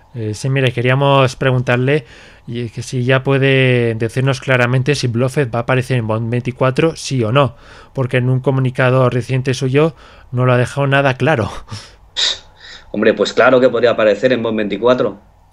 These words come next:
Speaker 1: Eh, pues no me lo puedo creer, lo está confirmando.
Speaker 2: Bueno, aunque también podría no aparecer.
Speaker 1: A ver, eh, me está liando un poco. Eh, ¿sale o no sale?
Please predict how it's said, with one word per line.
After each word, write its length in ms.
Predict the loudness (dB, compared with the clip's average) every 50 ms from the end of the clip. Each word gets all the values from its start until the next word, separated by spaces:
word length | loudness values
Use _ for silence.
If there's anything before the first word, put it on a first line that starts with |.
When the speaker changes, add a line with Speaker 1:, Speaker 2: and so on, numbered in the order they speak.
| _ -12
Speaker 1:
Eh, 540 | -10 -8 -6 -6 -6 -6 -6 -6 -6 -6 -8
pues 100 | -8 -8
no 80 | -6 -2
me 80 | -2 -2
lo 80 | 0
puedo 160 | 0 -2 -2
creer, 300 | 0 2 2 2 2 0
lo 160 | 0 -2 -2 -4
está 300 | -4 -4 _ -2 0 2
confirmando. 760 | 2 0 2 2 0 0 2 2 2 2 2 0 -2 -4 _ -20 _ _ _ _ _ _ _ -20 -20 _ _ -20 -20 -20 _ -10
Speaker 2:
Bueno, 160 | -8 -8 -6
aunque 220 | -6 -2 0 0 0
también 300 | 0 0 0 0 2 4
podría 220 | 4 4 4 2
no 80 | 0 0
aparecer. 460 | 2 2 2 2 2 0 -6 -8 -8 -20 -20 -20 _ _ _ _ _ _ _ -18 -10
Speaker 1:
A 60 | -8
ver, 160 | -6 -6 -4 -4
eh, 220 | -4 -4 -4 -6
me 100 | -6 -10
está 200 | -8 -6 -4 -2
liando 240 | -2 0 0 0 -2
un 80 | -2
poco. 260 | -2 -4 -6 -4 -2 0
Eh, 180 | 0 0 0
¿sale 300 | 0 0 0 2 2 2
o 100 | 2 2
no 100 | 0 0
sale? 360 | -2 -2 -6 -8 -8 -12 -18